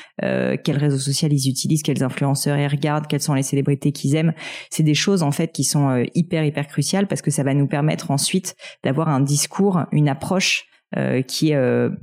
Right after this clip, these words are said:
non seulement personnalisée, si tu veux, mais juste qui vise juste. Dis-toi toujours que la personne que t'as en face de toi, elle se fait pas forcément tout le temps solliciter dans, dans ton cas, parce que c'est pas des gens, euh, euh, médiatiques,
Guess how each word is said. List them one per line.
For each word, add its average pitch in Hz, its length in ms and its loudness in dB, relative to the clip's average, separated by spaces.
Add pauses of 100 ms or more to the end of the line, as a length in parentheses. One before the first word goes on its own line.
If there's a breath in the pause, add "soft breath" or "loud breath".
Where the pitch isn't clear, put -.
(140)
non 151 180 2
seulement 156 280 2
personnalisée, 151 580 2
si 190 100 -6
tu - 140 -4
veux, 131 60 2
mais 127 180 2
juste 175 220 0
qui 147 140 -2
vise 165 240 2
juste. - 380 -2 (360 loud breath)
Dis-toi 160 300 2
toujours 170 380 0
que - 80 -2
la 135 140 0
personne 175 420 0
que 170 100 2
t'as 143 140 -2
en 151 80 2
face 147 240 0
de 143 120 2
toi, 160 420 0
elle 143 100 0
se 151 140 0
fait 156 100 0
pas 185 140 -2
forcément 151 460 0
tout 156 120 0
le 147 60 2
temps 156 160 0
solliciter 143 500 0
dans, 123 160 0
dans 131 180 -4
ton 131 200 -4
cas, 151 160 0
parce 160 160 -10
que 139 100 -10
c'est - 100 -12
pas 139 100 -2
des 131 140 -2
gens, 139 260 0
euh, - 40 -2 (480 loud breath)
euh, - 60 -6 (760)
médiatiques, 151 520 2